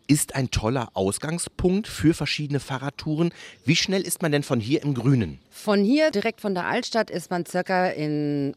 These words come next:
Speaker 2: fünf Minuten im Grünen, weil direkt hier durch die Altstadt fließt auch die Pegnitz. Die umgeben ist auch von den Pegnitzauen und auch von dem Wiesengrund. Und wenn man dann circa noch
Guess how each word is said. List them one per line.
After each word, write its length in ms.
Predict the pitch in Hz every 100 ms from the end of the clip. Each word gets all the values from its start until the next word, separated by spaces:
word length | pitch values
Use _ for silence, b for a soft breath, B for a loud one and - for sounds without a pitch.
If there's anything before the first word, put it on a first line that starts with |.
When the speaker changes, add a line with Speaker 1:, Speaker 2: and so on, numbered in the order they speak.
| _ -
Speaker 2:
fünf 420 | - 254 277 -
Minuten 420 | 214 226 - 196
im 160 | 160 151
Grünen, 460 | 196 247 277 247
weil 120 | 175
direkt 380 | - 190 180 -
hier 120 | -
durch 200 | 180 185
die 100 | -
Altstadt 420 | - 156 - 175 -
fließt 600 | - - 175 180 - -
auch 160 | -
die 140 | - 143
Pegnitz. 580 | - 180 208 247 247 -
Die 140 | 180
umgeben 500 | 160 143 160 165 175
ist 320 | 131 156 -
auch 240 | - 131 143
von 220 | 147 135
den 100 | 123
Pegnitzauen 1040 | 143 127 127 - - 214 214 202 196 196
und 240 | - 139 117
auch 160 | 135
von 220 | - 135
dem 240 | 127 131 156
Wiesengrund. 720 | 269 269 233 226 240 247 - B B B B B B
Und 260 | 196 180 156
wenn 140 | 170
man 160 | 170 160
dann 140 | 156
circa 280 | - 170 165
noch 220 | 151 143